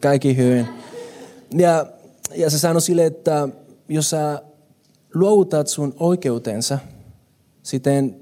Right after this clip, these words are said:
mä annan sulle tää ruoka." Ja sen veli sanoi, että "Nää, jos mä kuolen nälkään, ei mitään hätää, siis mitä mä teen mun oikeutensa." Ja sitten se suostui siihen, mut silti ei se saa, Jakob ei saa sen isältä se hyväksymistä,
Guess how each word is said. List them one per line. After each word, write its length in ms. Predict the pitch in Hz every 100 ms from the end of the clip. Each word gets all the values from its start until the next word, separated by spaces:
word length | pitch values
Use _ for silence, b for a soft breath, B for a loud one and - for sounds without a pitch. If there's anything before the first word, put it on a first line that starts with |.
| - 127
mä 120 | 135
annan 180 | 147 135
sulle 200 | 139 139
tää 140 | 147
ruoka." 360 | 180 160 123 - _ b b b b b -
Ja 100 | 170
sen 140 | 190
veli 180 | 196 202
sanoi, 200 | 202 208
että 180 | 208 196
"Nää, 440 | 226 - - - B B B B -
jos 220 | 147 147
mä 120 | 147
kuolen 320 | 170 190 185
nälkään, 380 | 180 175 175 160
ei 80 | 170
mitään 380 | 170 170 160 156
hätää, 320 | 156 156 147
siis 340 | 143 143 135 151
mitä 220 | 151 170
mä 140 | 156
teen 180 | 147 139
mun 140 | 127
oikeutensa." 520 | 120 120 - - - _ b b b b 131
Ja 60 |
sitten 260 | 139 160 156
se 120 | 151
suostui 400 | 160 185 - 139
siihen, 280 | 131 127 131
mut 220 | 160 170
silti 580 | - 208 160 131 156 160 - _ b b b b -
ei 120 | 160
se 160 | - 165
saa, 640 | - 170 160 156 - _ - 156
Jakob 360 | 170 175 143 143
ei 140 | 139
saa 260 | - 147 143
sen 220 | 139 131
isältä 580 | 175 165 131 113 120 117 - b b -
se 180 | 123 -
hyväksymistä, 760 | 156 139 117 - 113 110 - -